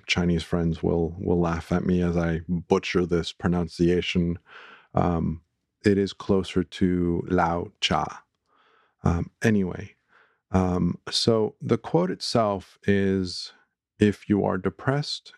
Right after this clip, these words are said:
you are living in the past. If you are anxious, you are living in the future. And if you are at peace, you are living in the present," by Lao Cha.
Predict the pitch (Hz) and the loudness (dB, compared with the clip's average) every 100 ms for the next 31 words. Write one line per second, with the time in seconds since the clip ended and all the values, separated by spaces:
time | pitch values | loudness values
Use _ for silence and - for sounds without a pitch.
0 | - 107 101 98 101 101 98 95 92 90 | 0 2 4 0 -2 0 0 0 0 -2
1 | 73 71 - - - _ _ _ _ 90 | -4 -4 -12 -16 -20 _ _ _ _ 0
2 | 85 - 90 85 - 101 110 - 110 - | 0 2 2 0 0 0 0 0 0 -2
3 | - - _ _ - 92 87 90 87 85 | -10 -16 _ _ 2 2 2 0 0 0
4 | 85 82 - 131 - - 127 - _ _ | -2 -2 0 0 0 -2 -2 -10 _ _
5 | _ _ _ _ _ _ 113 120 123 113 | _ _ _ _ _ _ 2 4 2 0
6 | 117 107 104 101 - - 98 92 - - | 0 2 2 -2 -6 0 2 2 -4 -16
7 | - - 95 92 90 90 87 85 82 80 | -18 -2 2 2 2 0 0 2 0 -2
8 | - 80 76 76 78 - - _ _ _ | -2 -4 -4 -6 -14 -20 -20 _ _ _
9 | _ _ _ _ - 85 82 80 80 - | _ _ _ _ 0 2 2 -2 -4 -2
10 | 95 87 87 98 - - 67 - | -2 0 -4 -6 -4 -2 -2 -4